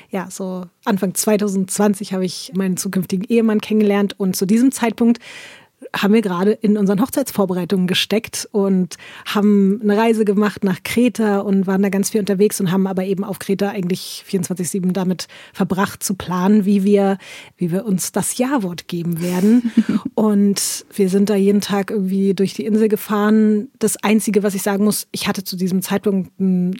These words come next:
leichten Bandscheibenvorfall, der mich so ein bisschen beeinträchtigt hat. Das heißt, ich war da vielleicht schon nicht mehr die topfitteste Person, die ich davor war. Aber ich war natürlich trotzdem einfach ein gesunder Mensch, der jeden Morgen dann aufgestanden ist,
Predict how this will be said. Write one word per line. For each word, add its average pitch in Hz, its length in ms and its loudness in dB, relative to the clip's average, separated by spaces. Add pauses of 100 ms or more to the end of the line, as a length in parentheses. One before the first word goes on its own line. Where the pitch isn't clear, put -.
(160)
leichten 190 640 0
Bandscheibenvorfall, 240 840 2
der 190 160 -2
mich 196 160 0
so 208 60 -2
ein 196 60 0
bisschen 202 280 0
beeinträchtigt 233 600 -2
hat. 214 120 -2
Das 202 140 -2
heißt, 214 220 2 (400)
ich - 140 -2
war 285 100 4
da 285 120 2
vielleicht 254 320 0
schon 247 120 4
nicht 269 240 2
mehr 208 140 4
die 190 120 -2
topfitteste 214 600 -2
Person, 208 480 2
die 190 100 0
ich - 100 -4
davor 220 540 0
war. 175 300 -4 (520)
Aber 208 400 2
ich - 160 -6
war 202 140 2
natürlich 202 240 0
trotzdem 185 320 -6
einfach 180 240 -8
ein 185 80 -4
gesunder 185 340 0
Mensch, 254 300 2
der 196 100 2
jeden 208 260 4
Morgen 208 440 4 (380)
dann 202 260 4
aufgestanden 233 640 2
ist, - 500 0